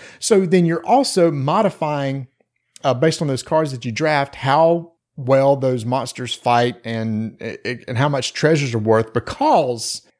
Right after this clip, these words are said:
when you f-, get a card with a treasure on it,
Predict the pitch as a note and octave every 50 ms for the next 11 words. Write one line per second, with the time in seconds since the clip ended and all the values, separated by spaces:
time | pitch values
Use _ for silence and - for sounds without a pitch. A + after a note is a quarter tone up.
0 | _ - D#3+ D#3+ D#3 D#3 D#3+ D#3 B2+ - - E3 C3 G3+ A3+ A3 C#3 D3 C#3+ -
1 | - - - F3 F3 F#3+ F#3 F3+ E3 - A2 - - - D#3+ F#3+ G3+ G3 G#3 A3
2 | G#3+ A3 A#3 A#3+ A3